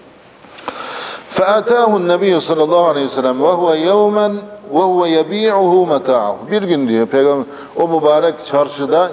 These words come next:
köyden mal getiriyor ya, malı getirip çarşıda pazarlıyor işte. Sattığı yerde bir gün Peygamber Efendimiz sallallahu aleyhi ve sellem arkasından geliyor. فَاحْتَضَنَهُ مِنْ خَلْفِهِ وَهُوَ لَا يُبْصِرُ.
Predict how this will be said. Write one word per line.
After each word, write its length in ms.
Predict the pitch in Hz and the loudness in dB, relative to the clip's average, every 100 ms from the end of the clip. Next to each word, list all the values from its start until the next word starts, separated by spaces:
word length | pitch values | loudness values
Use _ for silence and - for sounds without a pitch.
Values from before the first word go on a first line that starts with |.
| 127 | -2
köyden 320 | 139 135 151 | -2 0 -2
mal 180 | 143 151 | 0 0
getiriyor 480 | 139 135 - 220 196 | 0 -2 -2 0 2
ya, 160 | 110 - - - - - | 0 -2 -18 -20 -16 -4
malı 200 | 185 196 | -2 0
getirip 400 | 180 143 156 156 | 0 0 -4 -2
çarşıda 500 | 185 170 - 131 175 | 0 0 -2 -2 0
pazarlıyor 500 | 175 160 170 170 147 | 0 0 0 0 -2
işte. 280 | 117 135 92 - - - - - | -4 -10 -14 -16 -20 -20 -20 -18
Sattığı 460 | - 185 196 196 208 | -6 -2 -2 2 2
yerde 440 | 208 196 185 190 | 4 2 2 0
bir 60 | 208 | 0
gün 280 | 175 160 180 - - - - - | 0 -2 -4 -14 -20 -20 -20 -4
Peygamber 340 | 156 170 196 | 0 2 2
Efendimiz 340 | 180 165 139 117 | 0 0 -2 -4
sallallahu 220 | 147 156 | 0 2
aleyhi 160 | 160 | 0
ve 40 | 135 | 0
sellem 260 | 143 135 131 | -2 -2 0
arkasından 760 | 156 135 135 - 135 120 107 | -2 -2 -6 -4 -4 -4 -2
geliyor. 500 | 110 151 185 180 175 - - - - - - | 0 2 2 2 0 -4 -16 -20 -20 -20 -6
فَاحْتَضَنَهُ 880 | 139 127 - - - 190 175 143 123 | -4 -4 -8 -4 -2 0 0 0 0
مِنْ 400 | 120 120 123 131 | 0 0 0 -2
خَلْفِهِ 500 | 123 190 180 180 175 | -2 -2 -2 -2 0
وَهُوَ 420 | 170 170 165 151 | 0 0 0 2
لَا 140 | 143 131 | 2 0
يُبْصِرُ. 340 | 113 - - | -2 -8 -18